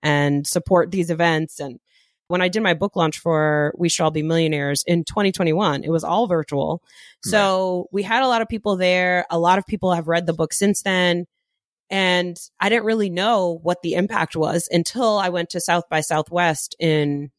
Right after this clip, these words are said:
Speaker 1: was that twenty twenty-two? Must have been. I went
Speaker 2: Yeah.
Speaker 1: to South by Southwest in twenty twenty-two, and that was the first time people were, like, screaming my name in the street. I went, like, outside of Austin for barbecue, and someone came up to me and was like, "Are you Rachel Rogers?"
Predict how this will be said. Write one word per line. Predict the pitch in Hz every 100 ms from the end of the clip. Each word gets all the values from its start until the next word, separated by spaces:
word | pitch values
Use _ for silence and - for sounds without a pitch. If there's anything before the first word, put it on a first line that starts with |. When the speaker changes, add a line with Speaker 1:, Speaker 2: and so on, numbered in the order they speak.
| -
Speaker 1:
was | 185
that | 240
twenty | - 285 311
twenty-two? | 294 185 - 196 349 - _ -
Must | 196 330
have | 156
been. | 123 107 - _ - - -
I |
went | 214 262
Speaker 2:
Yeah. |
Speaker 1:
to | 285
South | 240 277
by | 254
Southwest | 254 226 208 208 190 -
in | 175
twenty | 196 175
twenty-two, | 170 180 160 - 180 151 131 _ - _
and | - 190
that | 202
was | 240
the | 220
first | 202 214 208
time | 208 175
people | 165 196 190
were, | 180
like, | 170 156 151
screaming | - 180 180
my | 175
name | 180 170
in |
the | 156
street. | - 214 233 220 202
I | 180
went, | 170 170 -
like, | 170 -
outside | 196 208 220 190
of | 185
Austin | 175 180 - 175
for | 165
barbecue, | 151 175 208 214 220
and | 208 208
someone | 202 190 190
came | 202 196
up | 202
to | 214
me | 202 180
and | 180
was | 175
like, | 175 165
"Are |
you | 180 240
Rachel | 254 269 - 233
Rogers?" | 190 226 - 277 -